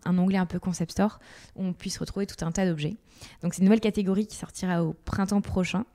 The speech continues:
qui s'appellera Green Market, où on trouvera, euh, des objets, euh,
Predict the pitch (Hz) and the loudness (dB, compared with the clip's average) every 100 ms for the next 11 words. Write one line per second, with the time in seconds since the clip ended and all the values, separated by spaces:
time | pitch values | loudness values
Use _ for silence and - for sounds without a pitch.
0 | - - 180 170 160 160 175 214 196 - | -20 -10 -6 -4 -4 -2 2 4 4 0
1 | 202 - - - - - - 208 196 196 | -6 -8 -18 -20 -18 -12 0 2 2 2
2 | 185 202 196 180 180 - 175 165 175 185 | 4 6 6 6 2 -2 -4 -4 0 0
3 | 180 196 196 175 160 160 | 2 0 2 2 0 -2